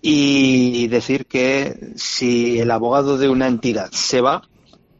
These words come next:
de una entidad como esta y en las circunstancias en las que está, se va, eh, la parte personal importa, pero la parte profesional importa muchísimo más.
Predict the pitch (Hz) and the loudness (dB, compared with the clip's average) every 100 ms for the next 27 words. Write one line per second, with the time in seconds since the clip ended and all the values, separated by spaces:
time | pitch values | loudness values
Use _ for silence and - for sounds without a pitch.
0 | _ - 120 127 123 127 123 117 127 113 | _ -10 -2 0 2 2 0 0 0 -2
1 | 104 - 113 123 120 113 117 120 113 123 | -2 -4 -2 0 0 -2 -4 -4 -4 -6
2 | 120 123 104 117 - - 95 - _ _ | -4 -4 -4 -6 -8 -10 -10 -12 _ _
3 | - - 143 135 - _ _ - - _ | -8 -2 0 0 -2 _ _ -20 -20 _
4 | 139 127 123 123 117 117 131 131 123 123 | 0 2 4 4 2 0 -2 -4 -6 -4
5 | 127 127 120 107 117 - 127 120 107 - | -2 0 -2 -2 -4 -2 -2 -2 -2 -6
6 | - 104 110 117 107 107 113 104 117 131 | -10 -8 -6 -6 -6 -4 -4 -4 -4 -4
7 | 113 110 - 107 98 92 - - - | -4 -6 -10 -12 -14 -20 -20 -20 -20